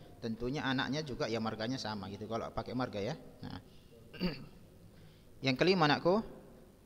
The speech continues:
eh, yang kelima sudah, eh, yang keenam terakhir urutan keenam adalah wala. Ya, hasil wala dia. Eh, yaitu mu'tik, orang laki-laki yang memerdekakan, dan mu'tiqah,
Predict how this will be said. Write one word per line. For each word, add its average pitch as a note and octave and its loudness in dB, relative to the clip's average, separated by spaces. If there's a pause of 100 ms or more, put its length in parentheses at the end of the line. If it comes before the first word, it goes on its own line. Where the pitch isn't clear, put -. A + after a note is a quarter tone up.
(200)
eh, A#2+ 8
yang B2 6
kelima C3+ 2
sudah, B2+ 6
eh, B2 6
yang C3 4
keenam F#3+ 4
terakhir E3 10
urutan D#3 6
keenam E3+ 2
adalah D#3 8
wala. D3 10 (960)
Ya, D#3+ 4 (160)
hasil E3+ 2 (260)
wala C#3 6
dia. F#2+ -2 (640)
Eh, A#2 4
yaitu B2 2
mu'tik, D3+ 0
orang C#3 4
laki-laki C3 4
yang C3 4
memerdekakan, A#2+ 2
dan D3 4
mu'tiqah, C#3 0